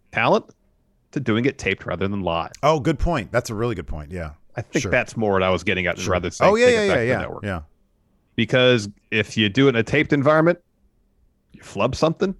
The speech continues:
Speaker 2: Yeah.
Speaker 1: you can do it again.
Speaker 2: Not as much pressure.
Speaker 1: Not as much pressure. And maybe because there's not as much pressure and you have that in your back pocket, the idea, "Okay, if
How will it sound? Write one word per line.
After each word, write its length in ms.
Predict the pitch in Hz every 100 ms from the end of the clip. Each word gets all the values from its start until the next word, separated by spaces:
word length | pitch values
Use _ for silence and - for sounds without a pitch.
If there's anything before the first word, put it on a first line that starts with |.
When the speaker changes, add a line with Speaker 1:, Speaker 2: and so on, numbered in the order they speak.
| -
Speaker 2:
Yeah. 260 | 92 90 78 - _ _ _ _ _ _ _
Speaker 1:
you 60 | -
can 100 | -
do 120 | 104 156
it 40 |
again. 300 | 127 180 233
Speaker 2:
Not 180 | 95 92
as 120 | 87
much 220 | 90 87
pressure. 460 | - 78 78 85 82 _ _ _ _ _ _ _
Speaker 1:
Not 140 | 110 175
as 80 |
much 200 | 160 -
pressure. 260 | - 196 196
And 140 | 139 139
maybe 180 | 165
because 200 | 143 185
there's 180 | 196 131
not 100 | 110
as 100 | 104
much 180 | 101 -
pressure 320 | - 107 147
and 100 | 127
you 140 | 113 120
have 300 | 110 147 175
that 120 | 123
in 60 | 92
your 80 | 92
back 280 | 101 85 -
pocket, 320 | - - 107
the 100 | 101
idea, 280 | 98 98 107
"Okay, 340 | 117 143 110
if 60 | 117